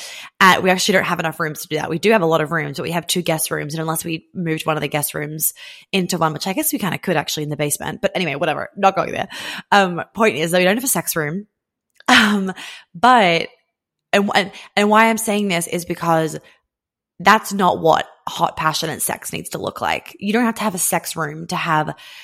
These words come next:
a sexy relationship and to have sex a lot. You have to have the desire to want that, for that to be a priority, for intimacy to be a priority, and for you to prioritize the intimate sexual moments that come along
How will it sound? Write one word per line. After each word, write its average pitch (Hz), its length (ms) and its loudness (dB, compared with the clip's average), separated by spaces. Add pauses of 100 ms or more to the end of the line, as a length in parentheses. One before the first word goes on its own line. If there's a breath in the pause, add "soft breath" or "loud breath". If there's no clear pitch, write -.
(400 loud breath)
a 185 40 -4
sexy 175 440 2
relationship 160 680 0
and 151 80 -4
to 160 60 -6
have 151 140 -6
sex - 340 -2
a - 40 -8
lot. - 320 0
You 190 140 -2
have 180 160 2
to 185 80 0
have 175 160 0
the 156 80 -2
desire 147 560 -2 (480)
to 190 100 2
want 165 260 2
that, 185 320 4
for - 80 -20
that 175 140 4
to 175 100 -8
be 165 100 0
a 160 60 0
priority, 160 560 0
for - 180 -10
intimacy 165 520 -2
to 160 40 -6
be 156 120 -2
a 151 40 0
priority, 151 440 -2
and 156 100 -8
for 170 60 -2
you 165 80 -2
to 156 80 -6
prioritize 151 800 0 (440 loud breath)
the 208 100 0
intimate 175 540 0 (260)
sexual 175 500 -2
moments 156 480 -4
that - 140 -4
come 175 180 -2
along 156 520 -2